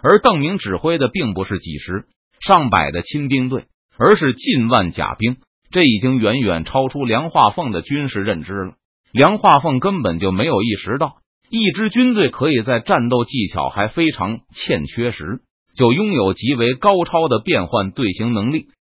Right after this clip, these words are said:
在梁化凤看来，这些技战本领应该都在相近的水平上，能够熟练的变换队形，保持齐头并进，就意味着拥有大量的实战经验，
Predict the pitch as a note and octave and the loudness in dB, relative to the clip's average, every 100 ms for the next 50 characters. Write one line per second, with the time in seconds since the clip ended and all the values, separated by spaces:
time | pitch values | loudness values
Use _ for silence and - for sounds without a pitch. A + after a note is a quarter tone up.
0 | _ - D#3 A#2 B2+ F3 D#3 A#2+ C#3+ G2+ | _ 0 2 4 2 2 2 2 0 -4
1 | - C#2 B1 - _ _ _ F#3 G3 A3+ | -4 -6 -8 -12 _ _ _ 4 4 4
2 | - G#3 D#3+ A#2+ F#2+ F#3 C#3+ D#2 D#2+ - | -2 -2 2 2 2 0 0 -2 -6 -10
3 | - F3+ E3+ C#3+ C3+ C3+ F3+ E3 C3 E2 | -4 -2 0 0 0 2 0 2 0 -2
4 | - - A3 A3 F#3 B2 F2 - E2 C#2+ | -2 0 0 0 -2 -2 -2 -4 -6 -6
5 | E2+ F#2 F#3+ F3 _ _ _ - F3 G#3+ | -8 -8 -6 -6 _ _ _ 0 2 4
6 | D3 - B2+ G#3+ F#3 G#2+ G#2 - F3+ D#2+ | 4 2 0 2 2 2 -2 0 -2 0
7 | G2 G2 F#2 G2 - F2 - _ _ _ | -2 -2 0 -2 -2 -6 -8 _ _ _
8 | - A#2+ A2+ - F3 - D#3 C3+ D3 E3 | 2 4 2 0 -4 -2 -4 -2 -2 0
9 | A2+ - E3 - - B2 D#3+ G3 C3 A#2 | -2 -4 -8 -8 -4 -2 0 -2 0 0
10 | F#2+ E2 - C3 D3+ A#2+ F#2 C3+ D#3+ G2+ | 0 -2 -6 -4 -2 0 0 2 2 2
11 | C#3 A#2 F#2 - - C3+ F#3+ C3+ F2+ A2+ | 2 0 -2 -6 -8 -6 -2 -2 -2 -6
12 | A#2 G#2+ | -4 -6